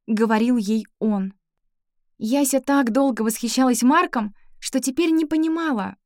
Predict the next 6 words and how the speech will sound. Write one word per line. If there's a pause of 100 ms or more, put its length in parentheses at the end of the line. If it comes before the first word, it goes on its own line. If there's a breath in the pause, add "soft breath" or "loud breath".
(140)
как
восхищение
так
быстро
сменилось
разочарованием.